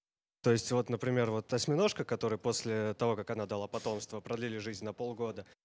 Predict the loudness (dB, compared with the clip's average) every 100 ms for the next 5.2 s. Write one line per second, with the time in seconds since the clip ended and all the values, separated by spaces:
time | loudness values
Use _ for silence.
0 | _ -4 2 4 4 0 0 2 2 2
1 | 2 0 -2 -8 -6 -4 -2 0 2 0
2 | -2 -8 -6 -6 -6 -8 -8 -8 -10 -12
3 | -8 -4 -2 -2 -2 0 0 0 -4 -6
4 | -6 -2 0 0 0 -4 -2 0 0 -2
5 | -4 -4